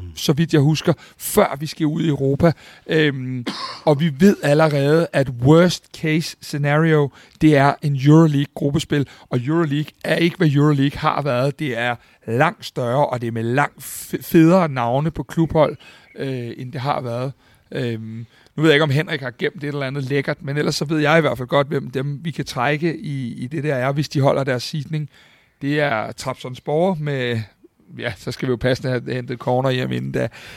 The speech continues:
Øhm, så er det Malmö F F,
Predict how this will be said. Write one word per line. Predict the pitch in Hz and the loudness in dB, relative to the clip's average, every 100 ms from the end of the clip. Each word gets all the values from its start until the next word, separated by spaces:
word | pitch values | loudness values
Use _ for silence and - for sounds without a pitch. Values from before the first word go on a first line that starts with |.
| - | -10
Øhm, | - 147 147 143 135 135 131 - - | 2 4 4 2 -2 -6 -8 -12 -18
så | - 170 | -2 2
er | |
det | 170 156 | 4 4
Malmö | 147 156 156 170 | 2 2 2 0
F | - 165 156 | 0 -2 -4
F, | - | -10